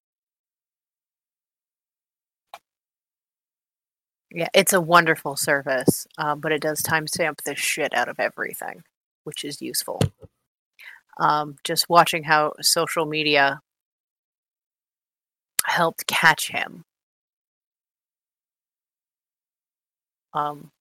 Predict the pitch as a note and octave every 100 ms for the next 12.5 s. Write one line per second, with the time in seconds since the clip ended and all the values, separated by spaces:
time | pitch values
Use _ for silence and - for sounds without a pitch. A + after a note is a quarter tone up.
0 | - E3 E3 D3+ D#3+ - E3+ D3+ - D3
1 | - D3+ D#3+ D#3+ - F3+ - E3 D#3 D3
2 | D3 C#3+ C#3+ - D3+ D3+ - D3 D3 D3
3 | C#3+ C#3+ C#3 D3 - D3 - D3+ D3+ -
4 | D3+ - E3 D3+ D3 D3 D#3+ - D3+ C#3+
5 | C#3+ D3 C#3+ C#3+ - D3+ D3 - D3+ C#3+
6 | - D3 C3+ - - C#3+ - - - _
7 | _ _ _ _ _ _ _ - D3+ -
8 | - - - _ _ _ _ - D#3 D3+
9 | - D3+ - D#3+ D3 D#3 D3+ E3 _ -
10 | - D3+ C#3+ C3+ _ _ - D3 C#3 C3+
11 | _ _ _ _ _ - - C#3+ C#3 -
12 | D3 - - D3+